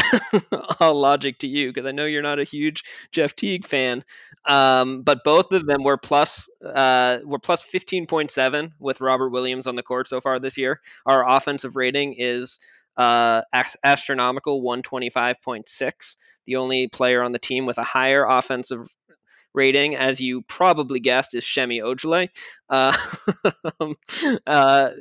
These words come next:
and our defensive rating is one oh nine point nine. We actually have the lowest defensive rating,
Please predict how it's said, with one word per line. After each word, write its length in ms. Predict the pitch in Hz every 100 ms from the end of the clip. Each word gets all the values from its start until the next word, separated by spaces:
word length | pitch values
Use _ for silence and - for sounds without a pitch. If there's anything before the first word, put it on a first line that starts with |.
| 139
and 180 | 143
our 240 | 135 113 139
defensive 480 | 135 - 135 131 123
rating 300 | 127 123 120
is 160 | 120
one 160 | 127 123
oh 40 |
nine 280 | 123 117 127
point 260 | - 117 120
nine. 340 | 120 131 143
We 120 | 135
actually 260 | 135 - 139
have 120 | 135
the 120 | 123
lowest 540 | 120 120 143 117 110 -
defensive 440 | 127 127 - 117
rating, 380 | 120 117 117